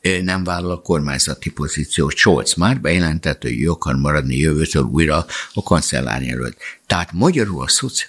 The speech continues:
hol van ma egy Willy Brandt, hol van egy Helmut Schmidt? Én mindig elmondom, amikor egyetemista voltam, hárman írtak egy könyvet, nekem otthon megvan, az volt a címe, hogy a politikához víziók kellenek. Ki írta a könyvet? Willy Brandt. Hol van ma egy Willy Brandt? Olaf Palme, hol van?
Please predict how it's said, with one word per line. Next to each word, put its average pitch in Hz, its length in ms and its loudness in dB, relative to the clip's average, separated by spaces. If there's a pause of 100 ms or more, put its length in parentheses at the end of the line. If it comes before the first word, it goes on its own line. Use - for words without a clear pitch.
(100)
hol 156 200 6
van 101 160 2
ma 95 100 4
egy 80 180 -2
Willy 90 200 0
Brandt, 69 340 -6
hol 127 240 6
van 92 160 4
egy 67 160 -2
Helmut 78 340 -2
Schmidt? - 300 -2
Én 82 100 2
mindig 117 240 4
elmondom, 80 380 -2
amikor 69 220 -4
egyetemista 71 600 0
voltam, 92 400 2 (480)
hárman 82 420 0
írtak 78 420 -6
egy 73 140 -10
könyvet, 98 480 2 (920)
nekem 113 160 8
otthon - 240 -2
megvan, 76 360 -2
az - 180 -8
volt 69 240 -8
a - 40 -12
címe, 80 340 2
hogy - 100 -2
a - 40 -4
politikához - 800 0 (140)
víziók - 580 2
kellenek. - 600 -8 (840)
Ki - 140 2
írta 76 260 0
a 52 60 -12
könyvet? - 500 -8
Willy 101 280 4
Brandt. - 480 -8
Hol 127 260 6
van - 180 -8
ma - 80 -12
egy - 180 -6
Willy 62 180 -4
Brandt? - 420 -10
Olaf 92 360 4
Palme, - 420 -8
hol 95 300 0
van? 57 180 -4